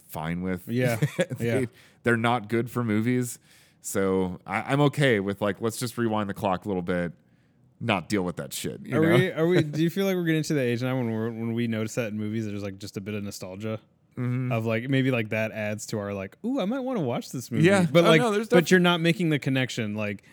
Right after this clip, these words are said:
Speaker 2: like you are, we are, we're not making that connection that, like, "Oh, yeah, phones aren't a thing." We're just, like, people are just noticing, like, "Oh, yeah, like, going over to someone's house and knocking on the door to see
Speaker 1: Uh-huh.
Speaker 2: if they're there,"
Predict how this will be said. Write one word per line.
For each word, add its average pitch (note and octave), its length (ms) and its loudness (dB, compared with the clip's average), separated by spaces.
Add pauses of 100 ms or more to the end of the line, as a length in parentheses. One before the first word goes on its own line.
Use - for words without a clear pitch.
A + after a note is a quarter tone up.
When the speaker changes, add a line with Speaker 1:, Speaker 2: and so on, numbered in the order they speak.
(120)
Speaker 2:
like C#3 300 2
you F#3+ 300 6
are, B2+ 200 6
we D#3+ 160 6
are, B2+ 160 6
we're B2+ 220 2
not C3 160 -2
making B2 220 -2
that A2+ 100 -4
connection A#2 340 -4
that, G#2+ 80 -6
like, G#2+ 200 -8
"Oh, D#3+ 80 -2
yeah, F#3 180 0
phones B2 340 -4
aren't B2 180 -2
a A2 40 -4
thing." A#2 360 -6 (280)
We're B2+ 160 4
just, B2 240 0
like, A2+ 280 0 (480)
people D#3+ 220 4
are D3+ 60 6
just C3+ 200 0
noticing, B2+ 380 0
like, A2+ 280 -4
"Oh, F#3+ 140 -2
yeah, G#3 340 -2
like, A2+ 320 -4
going D3 520 -4
over D3 300 0
to B2 60 -4
someone's A#2+ 360 -6
house C3 280 -6
and G#2 160 -4
knocking G#2+ 340 -8
on G#2+ 120 -4
the G2+ 60 -6
door A2 280 -2
to F#2 60 -10
see - 180 -6
Speaker 1:
Uh-huh. C3 180 4
Speaker 2:
if C#3+ 60 4
they're A2+ 140 0
there," C3 500 0